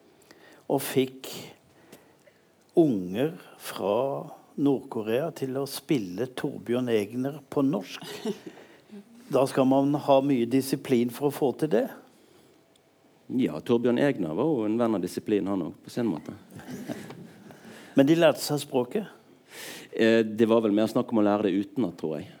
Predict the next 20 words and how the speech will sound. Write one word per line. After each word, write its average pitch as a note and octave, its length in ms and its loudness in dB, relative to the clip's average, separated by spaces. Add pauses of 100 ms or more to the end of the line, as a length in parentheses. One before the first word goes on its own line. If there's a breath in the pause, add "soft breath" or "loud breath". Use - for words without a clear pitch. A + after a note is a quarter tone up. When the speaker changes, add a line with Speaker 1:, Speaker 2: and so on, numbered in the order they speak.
(180)
Speaker 2:
eh, F#2+ 400 0
for G#2+ 440 0
anledningen. G2+ 600 2
Men G#2 80 0
vi A2 120 4
hadde A#2 280 2
jo F#2 80 2
en, F#2 240 0
en - 160 -4
forestilling, G#2 560 0
en F2+ 80 -2
produksjon G2 480 -2
som F2+ 160 -2
vi F#2 120 -2
kalte - 280 -2
for G2 120 -4
Kardemom A2+ 560 4
Yang, C3 340 4 (500 loud breath)
eh, G#2 600 2 (100)
som G#2 380 2